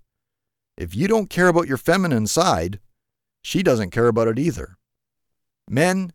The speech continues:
you all have a Valkyrie inside of you, and most of you ignore her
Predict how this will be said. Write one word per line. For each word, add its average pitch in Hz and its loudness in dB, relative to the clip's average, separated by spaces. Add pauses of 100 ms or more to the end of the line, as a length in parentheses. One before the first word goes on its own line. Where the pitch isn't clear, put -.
(400)
you 120 -2 (180)
all 160 2
have 127 0
a 135 2
Valkyrie 113 0
inside 117 2
of 87 -4
you, 82 -8 (260)
and 104 -4
most 135 2
of 127 -2
you 127 0
ignore 127 0
her 82 -6